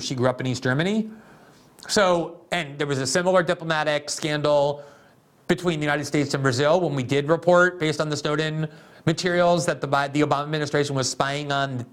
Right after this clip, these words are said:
the personal cell phone call of Brazilian President Dilma Rousseff, the Brazilian oil company Petrobras, all kinds of economic conferences. So all of this has been known for a long time. So I don't even feel like, let alone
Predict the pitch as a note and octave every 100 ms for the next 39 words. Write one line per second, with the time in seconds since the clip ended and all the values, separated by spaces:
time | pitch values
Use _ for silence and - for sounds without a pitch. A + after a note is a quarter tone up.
0 | - C3 - E3 E3 D3+ - D3 C#3 D#3+
1 | D#3+ D#3+ E3 D#3+ D3+ B2 B2 C#3 C#3 C3+
2 | B2+ C3 B2 B2+ A#2+ C#3 G3+ G3+ F#3 F3
3 | - - - - C#3+ C#3 C3+ C#3 C3 B2+
4 | B2+ C3+ B2 A#2 A#2+ F#3 G3 F#3 F3 E3
5 | D#3 D3+ - - - - - - D#3 D#3
6 | D#3+ D3+ C#3+ C3 C3+ D#3+ F3+ F3+ E3 D#3+
7 | E3 D#3+ E3 D#3+ D#3 D3+ D3 - - -
8 | - _ - G#3 B3 D4+ C#4 G3+ G3+ E3
9 | D#3 F3+ G#3+ - D#3 C#3 D#3+ E3+ C#3+ E3
10 | D#3+ G#2+ G#2+ C#3 C#3+ - _ - - _
11 | _ - - A3 G3 - F3+ C#4 D4 -
12 | - - _ _ _ _ _ _ G#3 A#3
13 | G#3 D3+ A#3+ B3+ D4 A3 D3+ A2 - D#3+
14 | F#3 F3+ E3+ D3+ C3 A#2